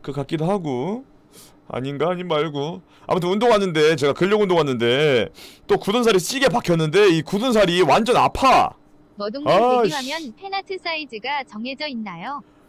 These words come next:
Speaker 1: 네, 그 십육 대 구 해상도면 무조건 됩니다. 막 일구이공, 일공팔공 이라던가 일이팔공, 칠이공 이라던가 이런 그 시-, 십육 대 구 해상도는 무조건 다 맞습니다.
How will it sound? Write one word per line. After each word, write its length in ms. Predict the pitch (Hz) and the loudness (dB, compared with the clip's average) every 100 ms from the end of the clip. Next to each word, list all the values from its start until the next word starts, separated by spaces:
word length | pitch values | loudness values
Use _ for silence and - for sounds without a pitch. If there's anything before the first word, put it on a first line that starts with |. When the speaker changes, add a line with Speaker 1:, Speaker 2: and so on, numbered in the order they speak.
| _ | _
Speaker 1:
네, 380 | 139 160 135 113 - | 0 2 2 0 0
그 280 | 143 139 131 | 4 4 4
십육 360 | - 254 269 - | 0 -2 0 0
대 100 | 208 | 0
구 220 | 170 175 | 2 2
해상도면 500 | 190 190 185 185 139 | 2 2 0 0 -2
무조건 260 | 139 196 | -2 -2
됩니다. 320 | 131 123 110 98 | -2 0 0 2
막 80 | 107 | 2
일구이공, 720 | 139 151 160 147 151 147 139 | 2 2 0 0 0 0 0
일공팔공 800 | 135 143 156 147 - 180 165 160 | -2 0 -2 -4 -4 -2 -2 0
이라던가 640 | 147 131 120 110 113 123 - - - | 0 0 2 4 6 4 2 -6 -10
일이팔공, 400 | 131 175 185 175 | -4 -2 0 0
칠이공 400 | 165 240 226 196 156 | 0 -4 -2 -2 -2
이라던가 720 | 143 123 117 104 104 135 123 | -2 -2 -2 0 2 2 0
이런 360 | 110 135 135 - | 0 0 -2 -4
그 140 | 123 | -4
시-, 200 | 113 - | -4 -8
십육 260 | 175 226 226 | -6 -6 -2
대 100 | 180 | -2
구 200 | 156 139 | 0 -2
해상도는 420 | 151 170 160 156 | -2 -4 -6 -6
무조건 320 | 101 156 196 147 | -6 -6 -6 -4
다 120 | 113 | -2
맞습니다. 580 | 98 - 139 95 85 | -2 -4 -6 -6 -8